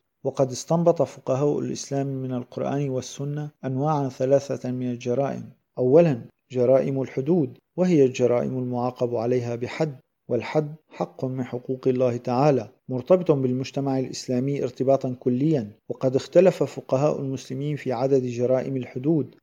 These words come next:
فمنهم من حصرها في خمس جرائم،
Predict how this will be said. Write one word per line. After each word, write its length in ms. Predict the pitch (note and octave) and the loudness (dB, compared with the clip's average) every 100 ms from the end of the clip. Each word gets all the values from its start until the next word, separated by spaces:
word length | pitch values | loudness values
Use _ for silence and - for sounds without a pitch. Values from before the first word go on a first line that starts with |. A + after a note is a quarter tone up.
| _ | _
فمنهم 500 | C3 C#3 F3+ D#3+ C#3 | -2 0 2 0 0
من 140 | C3+ | -2
حصرها 480 | - C3 D3+ D3 C3 | -4 -2 0 2 0
في 160 | B2+ B2+ | -2 -6
خمس 340 | - C3 - | -6 -6 -4
جرائم، 540 | B2 B2+ B2+ C3 C#3 | 0 2 2 0 -6